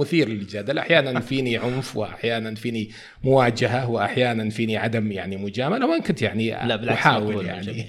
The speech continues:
Speaker 2: نعم. لكن، آه، ليه شهبوب يعني؟ ليش، آه، لماذا لم تكن شخصية لطيفة؟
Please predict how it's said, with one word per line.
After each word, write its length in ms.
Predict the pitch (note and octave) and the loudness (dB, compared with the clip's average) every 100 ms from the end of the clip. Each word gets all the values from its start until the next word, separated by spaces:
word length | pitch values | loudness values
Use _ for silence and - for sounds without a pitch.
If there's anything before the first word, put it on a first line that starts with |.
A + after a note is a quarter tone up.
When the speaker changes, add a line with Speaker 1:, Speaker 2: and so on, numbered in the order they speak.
| - | -8
Speaker 2:
نعم. 160 | F#2 G#2 A2+ - _ - - - - B2 | -10 -10 -18 -20 _ -20 -18 -18 -8 0
لكن، 380 | C3+ D#3 C#3+ | 0 0 0
آه، 540 | C3+ B2+ A#2 A2 - A#2 | 0 -2 -4 -6 -8 -2
ليه 180 | D#3+ C#3 | 2 2
شهبوب 440 | B2 A2 C#3 A#2 | 0 -2 -2 -2
يعني؟ 200 | F#2 F#2+ | -4 -6
ليش، 220 | A#2+ - G2+ | -8 -8 -8
آه، 840 | F2 F2 - - - - - - - - _ - B2 - | -8 -10 -14 -16 -18 -18 -20 -20 -20 -20 _ -20 -20 -12
لماذا 280 | B2+ C#3+ C#3 | -4 0 2
لم 100 | B2 | 2
تكن 220 | B2+ - | 0 -2
شخصية 400 | A2+ A2 - B2 | -4 -6 -4 -2
لطيفة؟ 400 | A2+ C3+ A#2 - | -2 -2 -4 -6